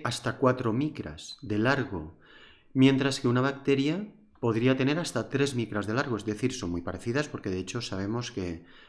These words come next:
las bacterias, según la teoría endosimbiótica, provienen de...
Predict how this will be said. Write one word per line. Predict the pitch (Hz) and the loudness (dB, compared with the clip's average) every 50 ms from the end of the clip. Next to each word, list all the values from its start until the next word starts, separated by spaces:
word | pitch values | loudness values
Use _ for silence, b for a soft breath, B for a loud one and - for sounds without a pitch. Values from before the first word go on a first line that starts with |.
| B B B | B B B
las | 95 95 95 - | -6 -6 -6 -6
bacterias, | - 95 90 - - 107 113 113 120 120 127 131 131 - B B B B B B B | -6 -8 -8 -6 -2 -2 0 2 2 0 0 -2 -6 -10 B B B B B B B
según | - - 107 101 104 | -2 0 2 2 2
la | 107 107 | 2 0
teoría | 107 113 110 110 110 113 110 | 0 0 0 2 2 2 0
endosimbiótica, | 110 104 101 - 113 107 107 107 117 117 110 - 117 110 - 123 123 | 0 -2 -4 -2 -2 -2 0 0 0 -2 -2 -4 -4 -4 -4 -4 -4
provienen | - - 95 92 95 101 107 113 113 107 | -4 -4 -4 -2 -2 -2 -2 -2 -2 -2
de... | 104 101 98 101 113 117 - | -4 -4 -4 -4 -6 -8 -12